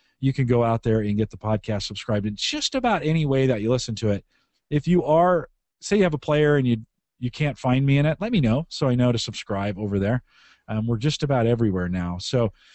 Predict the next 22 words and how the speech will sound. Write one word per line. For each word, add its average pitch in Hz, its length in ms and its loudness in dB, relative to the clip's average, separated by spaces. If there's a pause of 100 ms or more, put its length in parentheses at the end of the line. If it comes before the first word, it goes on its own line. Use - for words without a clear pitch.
(540)
um, 139 240 0
go 160 160 2
out 170 200 2
and 147 160 -2
take 175 200 -6
a 170 40 -2
peek 175 200 -2
at 170 80 -2
those. 170 180 0
Give 208 120 -2
me 247 60 -2
your 226 80 0
feedback. 190 520 -2
Daniel 196 280 -2
did 196 140 2
a 180 40 2
nice 165 280 0
job. 160 400 0
That 151 180 0
is 139 200 -2
a, 123 280 0
that, 135 220 -2